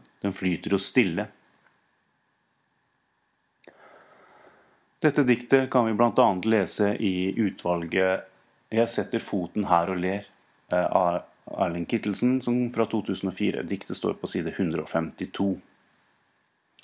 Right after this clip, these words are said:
Erling Kittelsen er født tiende april nitten førtiseks og har gitt ut en de-, rekke, eh, diktbøker, eh, romaner, eventyr, fabler, skuespill,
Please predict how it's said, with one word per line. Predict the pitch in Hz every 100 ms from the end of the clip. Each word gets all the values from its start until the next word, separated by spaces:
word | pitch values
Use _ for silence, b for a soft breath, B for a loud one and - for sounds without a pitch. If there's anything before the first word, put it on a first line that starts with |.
| B B B B B B -
Erling | 147 131 120
Kittelsen | 139 135 101 - 147 143
er | 113
født | - 95 - -
tiende | 98 87
april | 87 104 117
nitten | 123 - 98
førtiseks | 101 113 101 131 127 - - -
og | 101
har | 101
gitt | 107 92
ut | 92
en | 92 87
de-, | 131 - - -
rekke, | 123 127 - _ 113 113
eh, | 110 107 107 101 101 95
diktbøker, | 104 - - 104 101 - 107 107 107 b b b b b b b b -
eh, | 110 104 - - - 110
romaner, | 104 95 90 90 98 98
eventyr, | 95 110 87 85 - 95 92
fabler, | 95 82 80 90 92 92 _
skuespill, | - - 101 85 - - 92 90